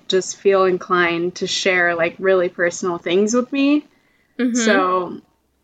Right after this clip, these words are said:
Speaker 1: I don't know. I don't usually get stuck in small talk very much, unless I'm just being, like, really guarded and I just really don't wanna talk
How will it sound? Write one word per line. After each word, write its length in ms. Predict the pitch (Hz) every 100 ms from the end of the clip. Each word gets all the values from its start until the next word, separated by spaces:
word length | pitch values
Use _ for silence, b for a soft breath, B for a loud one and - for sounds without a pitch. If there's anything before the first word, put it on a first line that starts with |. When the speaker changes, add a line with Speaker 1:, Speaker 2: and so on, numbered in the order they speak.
| _
Speaker 1:
I 140 | 208 226
don't 160 | 240
know. 400 | 226 202 170 180 202 - -
I 140 | 196
don't 320 | 202 196 - -
usually 880 | 196 196 185 190 185 180 165 160 180 - - _ _ -
get 200 | 196 - -
stuck 340 | - 175 175
in 160 | 175 175
small 320 | - 180 175
talk 300 | - 170 -
very 120 | 165
much, 240 | 147 135 -
unless 540 | 214 226 240 269 - -
I'm 220 | 202 202
just 200 | 208 -
being, 200 | 208 196
like, 200 | 190 180 185
really 400 | 185 185 185 175
guarded 460 | 180 175 180 175
and 180 | 175 175
I 60 | 165
just 280 | 175 -
really 320 | 175 175 170 165
don't 220 | 170 -
wanna 240 | 165 165
talk 400 | - 131 101 -